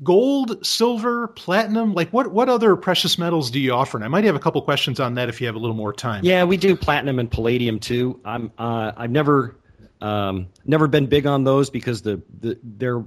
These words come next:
Speaker 2: they're less predictable. They don't seem to follow, like, monetary policy. I can watch monetary policy and I can pretty much figure out what gold and silver are going to do.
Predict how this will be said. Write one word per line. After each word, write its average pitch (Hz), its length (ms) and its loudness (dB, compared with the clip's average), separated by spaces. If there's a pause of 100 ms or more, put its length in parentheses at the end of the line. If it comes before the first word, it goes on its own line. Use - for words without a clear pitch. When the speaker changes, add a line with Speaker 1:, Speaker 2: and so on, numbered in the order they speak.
Speaker 2:
they're 120 120 0
less 131 280 0
predictable. 110 500 -2
They 107 140 2
don't 120 160 -2
seem 117 160 -4
to 107 80 -4
follow, 110 400 0
like, 98 340 -6
monetary 107 500 -4
policy. 113 360 -2
I - 20 -6
can 147 140 0
watch 139 240 0
monetary 127 420 0
policy 113 400 -4
and 107 60 -4
I 101 40 -6
can 95 100 -10
pretty 120 180 -4
much 110 180 -6
figure 107 260 -2
out 76 100 -2
what 98 140 -6
gold 101 200 -2
and 95 100 -2
silver 104 240 0
are - 20 0
going 98 240 2
to 85 60 -4
do. 113 340 0